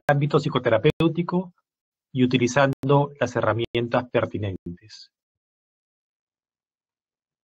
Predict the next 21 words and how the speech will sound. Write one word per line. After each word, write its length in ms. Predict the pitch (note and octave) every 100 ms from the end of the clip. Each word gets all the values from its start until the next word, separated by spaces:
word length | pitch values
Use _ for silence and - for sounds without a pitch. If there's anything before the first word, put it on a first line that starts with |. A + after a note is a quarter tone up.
| _ _ _ _ _ _ _ _ _
Los 300 | A2+ A2 G#2+
temas 440 | D#3+ E3 C3+ C3+ -
que 120 | A#2
abarcaremos 920 | G#2+ A2 A2 A2+ C#3 A#2 A2 C3+ -
en 180 | - G#2
este 280 | G#2+ G#2+ A2
módulo 680 | B2 C3+ A#2 G#2+ B2 F3 -
son 320 | - - G#2
los 160 | G2+ G2
siguientes. 720 | A2 C#3 C#3+ G#2 - - - _ _ _ _ _ _ _ -
Primero 380 | A2+ D3 E3
veremos 560 | C#3+ A2+ A#2 B2 B2+ - _
la 220 | A2+ G2+
comprensión 1000 | G#2 G2 F#2+ F#2+ F#2 - A#2+ B2+ D#3 - _ _
de 100 | -
la 100 | G#2
ansiedad 640 | G2+ - B2+ B2+ D3 -
en 180 | _ A#2
sus 220 | G#2+ G#2+
distintas 480 | A2+ G#2+ - A2 G#2+
dimensiones. 840 | G#2 G#2 F#2+ - D#3+ A2 - -